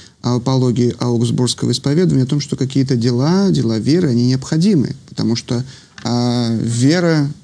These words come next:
появляется делами, с этим, ам, Мартин Лютер тоже был согласен. Но также, э, совершенно очевидно, что все протестанты, э, с начала с-, самого рефор-, самой реформации отрицают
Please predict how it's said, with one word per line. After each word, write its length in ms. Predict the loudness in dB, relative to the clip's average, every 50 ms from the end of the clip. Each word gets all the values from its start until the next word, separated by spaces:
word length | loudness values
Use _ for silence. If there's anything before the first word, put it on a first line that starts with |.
| -20 _ _
появляется 580 | -4 -2 -2 0 0 0 0 0 0 -2 -4 -4
делами, 460 | -2 -2 0 0 2 2 2 0 0 -2
с 120 | -4 -4
этим, 340 | -4 -4 -4 -2 -4 -4 -4 -6 -14 -20 -20 -20 _ _
ам, 580 | -4 -2 0 2 2 2 2 0 0 0 2 2
Мартин 300 | 2 0 0 0 0 0
Лютер 220 | 2 0 -2 -4
тоже 240 | -4 -2 -2 -2 0
был 160 | -2 -2 -4
согласен. 520 | -4 -4 -4 -4 -4 -4 -4 -4 -6 -6 -8 -12 -16 -20 _ -14 -14 -12 -10 -2
Но 120 | 0 0 2
также, 380 | 2 2 2 2 2 2 0 0 0
э, 220 | 2 2 2 2 2 -2 -4 -4 -4
совершенно 460 | -2 0 2 2 2 2 2 2 2
очевидно, 480 | 2 2 0 0 2 2 4 4 2 2
что 400 | 0 -2 -2 0 0 2 2 0 -2 -4
все 360 | -4 -2 0 2 2 2 2 0
протестанты, 760 | -2 -6 -6 -4 -4 -2 -2 0 0 2 2 0 0 -4 -10 -10 -18 -20 _ _ _ _ _ _ _ _ _ _ _
э, 520 | -2 0 0 2 2 2 2 2 2 0 0
с 420 | -2 -4 -6 -4 -2 0 2 4
начала 460 | 4 4 4 2 2 2 2 2 0 0
с-, 80 | -2
самого 680 | -2 -4 -4 -4 -4 -2 0 0 2 2 2 2 2 0
рефор-, 320 | 0 0 -2 -2 -2 0
самой 280 | 0 2 2 4 4 4
реформации 680 | 2 2 2 0 2 2 2 0 0 0 0 0 0 -2 -6 -18 -20 -18 -6
отрицают 720 | -6 -2 0 0 0 0 0 0 2 2 2 2 0 -2